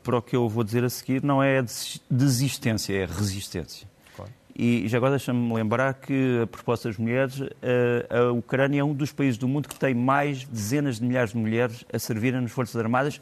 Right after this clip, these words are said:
Speaker 1: em unidades de combate. Não é apenas como médicas ou como enfermeiras.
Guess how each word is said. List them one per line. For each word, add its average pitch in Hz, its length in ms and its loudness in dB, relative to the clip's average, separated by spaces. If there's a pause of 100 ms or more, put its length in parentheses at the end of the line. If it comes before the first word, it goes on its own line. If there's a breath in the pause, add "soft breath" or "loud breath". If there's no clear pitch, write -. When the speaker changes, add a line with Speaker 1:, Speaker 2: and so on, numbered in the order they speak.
Speaker 1:
em 180 240 2
unidades 156 480 0
de 135 140 -2
combate. 143 580 -2
Não 104 180 -2
é 110 140 2
apenas 120 360 -2
como 123 280 -2
médicas 127 720 -2
ou 110 80 -4
como 117 220 -4
enfermeiras. 127 720 0